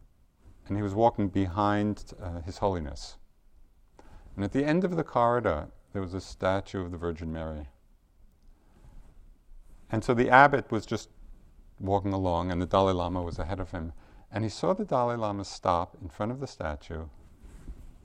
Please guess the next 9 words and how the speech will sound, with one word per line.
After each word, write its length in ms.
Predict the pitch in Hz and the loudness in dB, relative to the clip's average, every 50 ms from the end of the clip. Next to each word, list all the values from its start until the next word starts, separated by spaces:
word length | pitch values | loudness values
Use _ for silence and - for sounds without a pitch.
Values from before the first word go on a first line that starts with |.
| - - | -14 -8
and 100 | 90 82 | -6 -4
bow 260 | 78 73 71 76 78 - - - - - - - - - - - - - - - - | -2 -4 -4 -4 -8 -12 -14 -20 -20 -20 -20 -20 -20 -20 -20 -20 -20 -20 -20 -18 -16
to 60 | 101 | -16
the 40 | 90 | -14
statue 380 | - - 90 85 80 - - | -12 -12 -12 -12 -10 -10 -12
of 100 | 82 80 | -12 -12
the 60 | 82 | -12
Virgin 360 | 78 - 78 73 73 - 80 76 | -12 -12 -12 -12 -10 -10 -10 -8
Mary. 220 | 76 76 78 76 | -8 -8 -10 -12